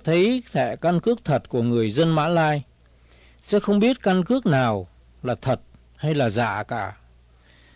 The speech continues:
Cũng như giấy bạc vậy, nếu ai chưa thấy đồng bạc thật bao giờ, chắc chắn cho bạc giả là thật.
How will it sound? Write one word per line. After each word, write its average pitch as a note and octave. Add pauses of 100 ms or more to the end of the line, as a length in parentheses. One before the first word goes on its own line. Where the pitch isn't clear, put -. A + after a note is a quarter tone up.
(140)
Cũng E3+
như F#3+
giấy G3
bạc C3+
vậy, A#2 (680)
nếu F#3+
ai F#3+
chưa F#3
thấy G3
đồng C#3+
bạc A#2+
thật A#2+
bao D#3+
giờ, A#2+ (480)
chắc G#3
chắn E3+ (340)
cho E3+
bạc B2+
giả A#2
là B2+
thật. A2+